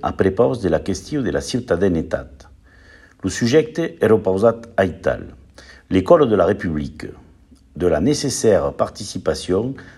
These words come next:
à la formation des citoyennes et citoyens, à l'enjeu de former les enseignants à cette tâche majeure. L'escola de la Repubblica, la ciutadanitat e la formació són des subjectes que me parlen.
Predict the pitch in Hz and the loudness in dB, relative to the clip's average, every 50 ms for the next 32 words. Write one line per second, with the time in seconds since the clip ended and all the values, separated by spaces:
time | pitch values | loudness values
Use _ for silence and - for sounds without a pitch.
0 | - - - - - 76 - - 117 107 101 101 85 - - - 95 80 73 69 | -20 -10 -6 -4 -4 -4 0 0 0 0 2 0 -2 -2 0 0 0 0 0 -4
1 | 67 - - - - - 87 85 80 80 73 64 65 67 - - - 76 - 78 | -6 -8 -12 -12 -4 -2 0 2 2 2 0 0 -4 -8 -10 -12 -12 -4 -2 -2
2 | 71 69 71 76 85 104 120 123 - - - - - - - _ - - 87 104 | 0 0 0 -2 -2 -2 -6 -8 -12 -18 -20 -20 -20 -20 -20 _ -2 4 4 6
3 | 120 131 131 120 107 110 98 82 87 82 - 104 92 87 92 87 78 76 67 71 | 6 6 4 4 4 2 2 0 0 -2 0 0 0 2 2 0 0 0 -2 -2
4 | 73 78 98 104 98 - 87 78 82 87 95 107 123 135 127 - - - - - | -2 0 0 0 0 -2 -2 -2 0 0 0 -2 -2 -6 -8 -12 -16 -20 -20 -20
5 | _ _ - 95 92 - 82 - - 76 - - 117 - - - 92 80 73 69 | _ _ -4 -4 -2 -2 -6 -6 -6 -6 2 2 2 2 2 -2 0 0 0 -2
6 | 64 62 60 60 - - - - - _ _ _ _ - _ _ - _ _ _ | -2 -6 -8 -10 -16 -20 -20 -20 -20 _ _ _ _ -20 _ _ -20 _ _ _
7 | _ _ _ _ _ _ _ _ - _ _ _ - 82 78 78 - - 113 113 | _ _ _ _ _ _ _ _ -20 _ _ _ -2 -2 -2 -2 4 4 6 6
8 | 107 95 82 78 71 69 69 73 76 73 - 76 69 64 - 95 107 117 117 - | 6 4 2 2 0 2 2 2 0 -4 -4 -10 -8 -4 -2 0 0 0 0 2
9 | 135 139 135 131 113 80 76 - - 92 76 - - 73 69 73 71 73 73 71 | 2 4 4 4 2 0 0 0 -6 -6 -4 -2 -4 -2 -2 -2 -2 -2 -4 2
10 | - 98 104 123 135 135 - - 80 85 87 85 - - 87 90 82 85 80 - | 4 6 6 6 4 2 -4 -4 0 0 0 0 0 -6 -4 -4 -4 -4 -6 -4
11 | - 147 170 156 - - 127 117 107 104 104 - - 92 87 104 113 110 - - | -4 -4 -4 -4 -6 -4 -4 -2 -2 -2 -4 -4 -4 -2 2 2 0 0 -2 -6
12 | 131 120 - - 135 107 98 87 - - 76 67 62 64 - - | -6 -6 -4 -2 -2 0 0 -2 0 0 0 0 0 -4 -8 -10